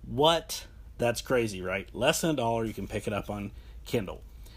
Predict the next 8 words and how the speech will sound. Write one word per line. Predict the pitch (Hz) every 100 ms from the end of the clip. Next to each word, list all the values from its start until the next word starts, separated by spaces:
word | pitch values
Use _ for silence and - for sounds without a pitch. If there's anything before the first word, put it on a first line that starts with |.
| - 127
If | 160 156
you | 139 139
like | 127 127 131 -
to | 107
have | - 127 123 117 113
a | 120
print | - - 127 - -
book | 117 120